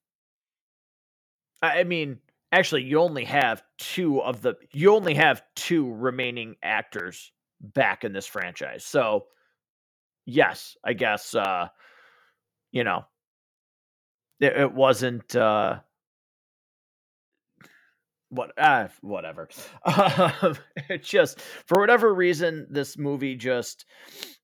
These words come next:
I, I can't get excited for it. I can't get mad at it. Um, i-, it's just, it's, it, it falls in a weird category for me,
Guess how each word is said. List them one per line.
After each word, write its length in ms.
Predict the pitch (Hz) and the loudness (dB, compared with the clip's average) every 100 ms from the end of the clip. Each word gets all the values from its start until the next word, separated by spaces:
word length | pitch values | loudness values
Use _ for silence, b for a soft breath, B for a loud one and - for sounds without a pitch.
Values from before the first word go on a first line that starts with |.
| _ _ _ _ _ - | _ _ _ _ _ 6
I, 100 | 170 175 | 8 8
I 60 | |
can't 300 | 175 226 233 | 4 0 0
get 140 | 233 196 | -2 -4
excited 480 | - 156 156 160 139 | -2 2 2 0 -2
for 280 | 160 156 156 | 2 4 4
it. 100 | - | 2
I 120 | 131 | 0
can't 360 | - 156 143 143 | -2 -4 -4 -2
get 200 | 139 117 | -2 -2
mad 360 | 113 117 123 | -4 0 0
at 240 | 123 123 127 | 2 2 2
it. 200 | 123 - _ | -2 -4 _
Um, 580 | 107 107 107 101 98 92 _ _ _ _ _ _ _ _ _ _ _ _ _ _ _ _ _ - | -6 -2 -2 -2 -6 -12 _ _ _ _ _ _ _ _ _ _ _ _ _ _ _ _ _ -2
i-, 40 | |
it's 320 | 143 151 160 | 4 4 4
just, 240 | - 170 - | 2 -2 0
it's, 160 | 185 - | -2 0
it, 140 | 202 - | -2 0
it 120 | 185 | -2
falls 440 | - 226 247 302 285 | 2 4 6 4 2
in 80 | |
a 60 | 147 120 | 2 0
weird 580 | 113 117 139 147 131 | -2 -2 2 2 2
category 640 | - 104 101 104 92 90 92 | -2 -2 -2 -2 -4 -4 -4
for 200 | - 92 | -6 -8
me, 300 | 85 87 | -8 -12